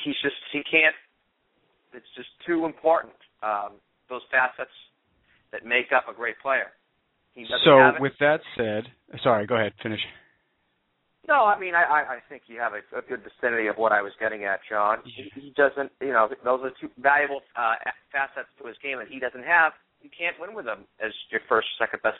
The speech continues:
Speaker 1: player. He is what he is. He's, he's making a fair salary at ten, eleven million a year.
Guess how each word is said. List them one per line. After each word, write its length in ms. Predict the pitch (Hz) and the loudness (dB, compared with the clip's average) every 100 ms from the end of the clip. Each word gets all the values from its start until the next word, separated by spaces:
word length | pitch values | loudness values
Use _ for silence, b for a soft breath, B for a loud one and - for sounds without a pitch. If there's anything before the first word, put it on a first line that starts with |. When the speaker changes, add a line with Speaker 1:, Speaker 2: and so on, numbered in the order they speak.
| - | 2
Speaker 1:
player. 200 | 113 131 | 4 4
He 60 | 143 | 0
is 80 | 156 | -4
what 120 | 175 180 | -4 -4
he 140 | 113 | -4
is. 80 | 113 | -6
He's, 100 | 151 - - | -8 -16 -12
he's 200 | - 131 | -8 -4
making 240 | 139 147 151 | -2 0 0
a 80 | 139 - | 0 2
fair 320 | 143 151 160 - | 4 4 2 -4
salary 440 | 117 113 113 127 - _ _ _ _ _ - | -4 -4 -4 -8 -14 _ _ _ _ _ -4
at 160 | 117 - - | -4 -4 -8
ten, 100 | 139 | -4
eleven 300 | 147 143 143 | -2 -4 -4
million 300 | 139 135 135 | -6 -6 -8
a 20 | |
year. 320 | 120 113 117 | -4 0 0